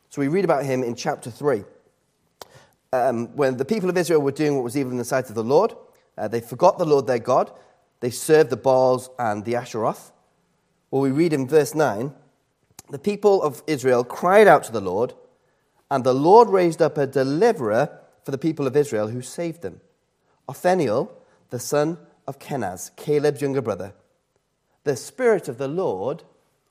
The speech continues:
was upon him, and he judged Israel." He was a good judge.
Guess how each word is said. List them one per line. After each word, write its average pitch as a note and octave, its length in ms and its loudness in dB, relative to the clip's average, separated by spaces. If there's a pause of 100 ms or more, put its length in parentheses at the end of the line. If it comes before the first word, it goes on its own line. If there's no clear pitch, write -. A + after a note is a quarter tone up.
(180)
was B2 180 -8
upon B2+ 500 -8
him, G2 240 -16 (640)
and A#2+ 120 -14
he A#2+ 100 -10
judged A#2+ 600 -4 (720)
Israel." G#2 580 -10 (840)
He F#3 100 -8
was G#3+ 120 -2
a G3+ 60 0
good D3+ 540 0
judge. D#3+ 540 -4